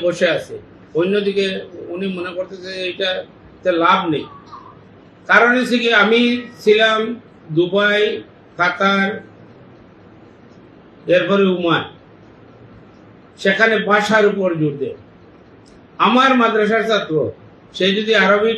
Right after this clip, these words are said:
শিক্ষা নিবে না, আরবি ভাষা কথা বলতে পারবে না, তাহলে তো সেটা হয় না।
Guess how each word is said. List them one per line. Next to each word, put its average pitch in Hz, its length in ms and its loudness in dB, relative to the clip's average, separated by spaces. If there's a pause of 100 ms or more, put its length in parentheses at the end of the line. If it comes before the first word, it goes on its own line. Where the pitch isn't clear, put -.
শিক্ষা 196 360 -2
নিবে 170 260 -2
না, 123 60 -6 (600)
আরবি 214 260 2 (120)
ভাষা 208 200 0 (120)
কথা 208 160 -2 (100)
বলতে 202 260 2
পারবে 139 280 2
না, 107 60 -12 (480)
তাহলে 208 300 2 (100)
তো 214 80 2 (400)
সেটা 190 220 -4 (100)
হয় 156 180 0
না। 113 60 -12